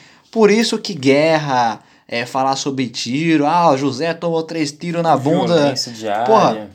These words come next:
Speaker 1: dá dinheiro, a galera grava na memória, entendeu?
Speaker 2: E, cara, tem um, e tem uma, uma, uma discussão de ideias que são sobre dois livros muito famosos que todo bom,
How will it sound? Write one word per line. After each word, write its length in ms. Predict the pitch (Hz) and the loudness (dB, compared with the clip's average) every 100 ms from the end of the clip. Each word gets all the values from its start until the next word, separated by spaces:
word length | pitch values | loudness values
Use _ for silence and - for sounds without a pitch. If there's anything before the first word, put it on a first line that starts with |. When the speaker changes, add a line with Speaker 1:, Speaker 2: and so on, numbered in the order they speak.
| _ 139 | _ -6
Speaker 1:
dá 220 | 180 233 | -4 -4
dinheiro, 640 | 214 196 220 233 196 117 113 117 135 135 | -6 -8 -4 -2 -2 -4 -8 -10 -6 -4
a 40 | |
galera 340 | 135 165 180 | 0 2 2
grava 300 | 147 165 180 | 4 2 2
na 80 | 180 | 0
memória, 600 | 175 143 160 196 151 - _ _ _ _ _ | 0 -2 -2 -2 -4 -8 _ _ _ _ _
entendeu? 420 | 123 120 185 185 - _ _ _ _ | -16 -10 -10 -10 -16 _ _ _ _
Speaker 2:
E, 40 | |
cara, 200 | - 151 | -4 -4
tem 200 | 147 160 | -2 -4
um, 340 | 180 170 131 110 - _ _ _ _ - | -2 -2 -6 -8 -18 _ _ _ _ -20
e 60 | 117 | -12
tem 180 | - | -4
uma, 200 | 147 151 | 0 0
uma, 640 | 127 127 120 113 101 98 92 _ _ _ _ _ | 0 -2 -4 -4 -6 -10 -18 _ _ _ _ _
uma 100 | 117 | -10
discussão 320 | 117 - 139 127 | -10 -8 -6 -6
de 80 | |
ideias 340 | 110 123 135 131 | -2 2 4 2
que 80 | - | 0
são 300 | 131 120 117 | -2 -6 -12
sobre 260 | - 135 131 | -14 -12 -8
dois 240 | 131 143 135 | -4 -4 -4
livros 240 | 143 139 | -10 -10
muito 220 | 131 139 | -8 -8
famosos 600 | - 135 127 123 139 139 | 0 2 4 4 4 0
que 140 | - - _ _ | -6 -10 _ _
todo 300 | 143 147 147 | -6 -6 -6
bom, 480 | 123 127 123 120 | -6 -2 -2 -4